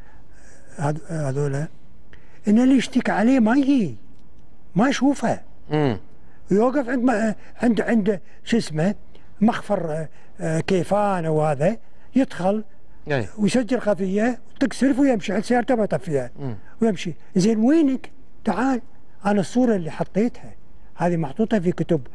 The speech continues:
Speaker 1: وزارة التربية، أو إنه الكلام هذا منشور قبل.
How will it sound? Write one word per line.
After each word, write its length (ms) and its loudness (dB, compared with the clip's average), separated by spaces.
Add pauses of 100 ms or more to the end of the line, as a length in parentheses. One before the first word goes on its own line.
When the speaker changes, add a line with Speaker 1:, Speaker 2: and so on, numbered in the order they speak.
(300)
Speaker 1:
وزارة 320 2
التربية، 580 2 (680)
أو 280 2
إنه 280 0 (260)
الكلام 440 2
هذا 240 0
منشور 560 2
قبل. 240 2